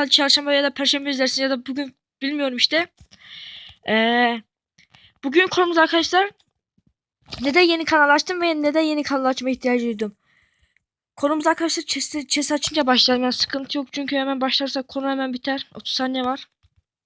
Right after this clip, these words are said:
Popüler kim lan? Murilla. Aha, Türktür bak, Murilla.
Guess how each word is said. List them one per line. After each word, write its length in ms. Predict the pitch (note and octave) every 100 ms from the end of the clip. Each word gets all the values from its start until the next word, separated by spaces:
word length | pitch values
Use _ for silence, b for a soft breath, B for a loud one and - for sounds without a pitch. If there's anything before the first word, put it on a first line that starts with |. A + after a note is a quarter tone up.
| B B B B B
Popüler 540 | - A#3 C4 B3+ C4 B3+
kim 200 | A3+ G#3
lan? 120 | G#3+ _ _ -
Murilla. 540 | A3 A3+ A3+ A3+ G#3+ - - -
Aha, 360 | A3+ D4 C4+ G3
Türktür 320 | - B3 C#4+ A3+
bak, 200 | A3 A#3
Murilla. 520 | A#3 A#3+ A3 G3